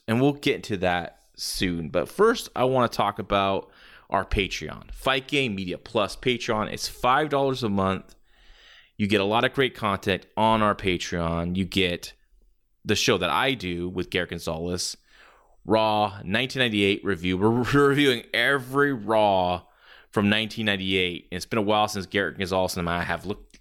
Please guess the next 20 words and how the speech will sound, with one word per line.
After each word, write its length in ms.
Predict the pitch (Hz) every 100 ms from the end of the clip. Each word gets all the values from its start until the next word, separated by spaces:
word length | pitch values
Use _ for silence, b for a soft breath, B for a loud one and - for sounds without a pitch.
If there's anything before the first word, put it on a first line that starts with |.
| _
watched 340 | 101 180 -
those 160 | 98 92
shows. 460 | - 87 80 82 60
And 240 | 95 92
so 120 | -
it's 120 | 95
been 160 | - 254
fun 320 | - 165 160
to 80 | 135
see 260 | - 127 123
the 140 | 101
rise 840 | 87 101 104 110 107 101 95 - B B B B B -
of 300 | 110 90 -
W 180 | 107 95
W 260 | 92 95
F 140 | 95 92
at 60 |
the 80 | -
time, 480 | - 98 90 90 87
the, 180 | 87